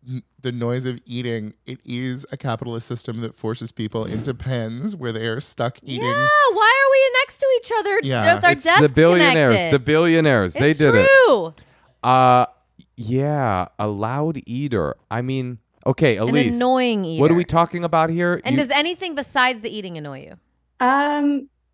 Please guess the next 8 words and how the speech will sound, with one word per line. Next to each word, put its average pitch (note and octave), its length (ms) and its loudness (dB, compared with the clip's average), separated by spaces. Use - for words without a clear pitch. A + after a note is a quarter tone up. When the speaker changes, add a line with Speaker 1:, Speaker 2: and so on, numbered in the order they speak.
Speaker 4:
not C#4+ 420 -2
necessarily. B3+ 960 -4
It A#3 120 -2
was A#3+ 320 0
when B3+ 240 -6
she C#4+ 160 -12
whipped A#3 260 -10
out A3+ 220 -6